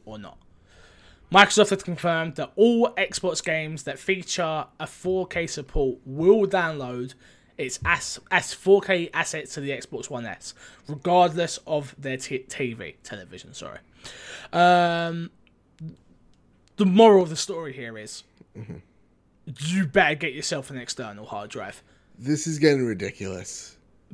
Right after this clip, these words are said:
Speaker 1: But
Speaker 2: Uh,
Speaker 1: it's, you say it's getting ridiculous, but this is where we're at. This is
Speaker 2: Yeah.
Speaker 1: gaming twenty seventeen, Joe.
Speaker 2: Yeah. The, I mean, like, I, I, okay, l-, let me backtrack a little bit. So, like, back when the three sixty first was, uh, hit the scene,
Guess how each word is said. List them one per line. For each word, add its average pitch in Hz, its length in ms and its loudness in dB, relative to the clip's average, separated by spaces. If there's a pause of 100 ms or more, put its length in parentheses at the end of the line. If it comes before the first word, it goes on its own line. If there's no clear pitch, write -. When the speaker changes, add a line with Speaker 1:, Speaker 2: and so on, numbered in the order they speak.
(140)
Speaker 1:
But 262 120 6
Speaker 2:
Uh, - 80 -2
Speaker 1:
it's, - 200 -6
you 202 120 0
say 233 180 4
it's 269 80 0
getting 262 220 4
ridiculous, 247 480 2
but 156 180 -6
this 190 180 -2
is 196 120 -4
where 190 160 4
we're 185 200 2
at. 120 200 0
This 156 200 -4
is 185 120 0
Speaker 2:
Yeah. - 60 -10
Speaker 1:
gaming 180 300 4
twenty 170 240 -2
seventeen, 160 480 -6
Joe. 101 200 -10 (200)
Speaker 2:
Yeah. 123 200 -6 (1200)
The, 170 180 6
I 180 120 4
mean, 185 200 6
like, 165 240 6
I, 156 240 0
I, 147 220 -6
okay, 120 300 -4
l-, 147 240 -4
let 175 100 -2
me 180 80 -2
backtrack 123 500 -6
a 110 40 -8
little 101 120 -4
bit. 87 280 -10
So, 151 260 4
like, 139 240 4 (640)
back 151 320 0
when 135 240 -2
the 123 80 -4
three 135 220 -4
sixty 143 440 -4
first - 600 -4 (420)
was, 117 540 -2 (140)
uh, 104 140 -2
hit 113 240 -4
the 110 100 -8
scene, 110 460 -6